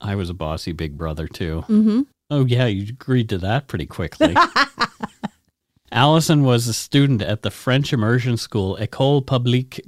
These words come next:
Speaker 1: Gabriel Roy at fourteen Pembroke Street in Toronto, just off Dundas. By the time she was eleven, Allison was well versed in the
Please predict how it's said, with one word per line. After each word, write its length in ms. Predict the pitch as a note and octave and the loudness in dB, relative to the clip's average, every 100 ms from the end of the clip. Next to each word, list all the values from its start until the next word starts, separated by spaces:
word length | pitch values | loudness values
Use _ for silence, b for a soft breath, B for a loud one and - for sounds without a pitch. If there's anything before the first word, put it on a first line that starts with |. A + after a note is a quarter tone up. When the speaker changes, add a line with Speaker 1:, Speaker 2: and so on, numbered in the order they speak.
| A#2+ | -2
Speaker 1:
Gabriel 600 | G#2 A#2 A#2+ A#2+ B2 A2+ | 0 0 2 2 2 0
Roy 400 | G2 A#2 A#2 - - _ | 0 0 0 -2 -10 _
at 240 | F#2+ F#2 | -4 -4
fourteen 840 | - - D#3+ E3+ - - D#3+ D#3 C#3 | -6 -8 -2 -2 -2 0 2 2 -2
Pembroke 520 | - E3 D#3 G#2 - | 0 0 0 -2 -6
Street 500 | - - F2 F#2 - | -12 -6 -6 -6 -8
in 260 | A2+ G2+ F#2+ | -2 -2 -2
Toronto, 680 | - - A#2 C#3+ G#2 C2 - - | -6 -2 2 2 0 -4 -12 -6
just 260 | A#2 - | -6 -2
off 240 | G2 F2+ - | -4 -4 -2
Dundas. 640 | A#2 A2 D#2+ A#1+ - - _ _ _ | 0 0 -2 -6 -14 -18 _ _ _
By 120 | A#2 | -2
the 100 | G#2+ | -2
time 340 | A#2 - F3+ F#3 | -2 2 4 4
she 160 | - | 2
was 160 | C#3 A2+ | 2 2
eleven, 480 | G#2 B2 C3+ F2 E2+ | 2 2 2 0 -2
Allison 480 | A2 A#2 A#2+ - G2+ | 0 0 0 -2 -2
was 160 | F#2 | -2
well 300 | F2 G2+ C#3 | -2 0 2
versed 400 | B2+ A2+ G#2+ - | 2 0 0 -2
in 80 | F#2+ | -4
the 100 | F2+ | -4